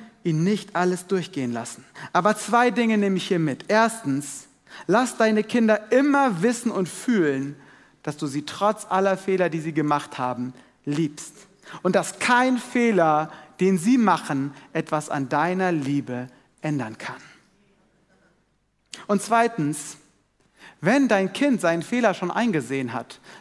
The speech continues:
so wie der verlorene Sohn in dem Gleichnis, dann kannst du dir vielleicht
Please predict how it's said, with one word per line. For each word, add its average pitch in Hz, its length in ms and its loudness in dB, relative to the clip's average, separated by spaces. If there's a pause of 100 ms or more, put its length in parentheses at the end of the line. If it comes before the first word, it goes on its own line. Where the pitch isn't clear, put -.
so 190 160 -2
wie 202 80 -2
der 170 160 0
verlorene 165 500 0
Sohn 123 360 -6 (420)
in 151 80 -4
dem 127 140 -4
Gleichnis, - 640 -6 (520)
dann 180 160 -2
kannst 262 380 0
du 214 60 0
dir 196 120 0
vielleicht 196 680 2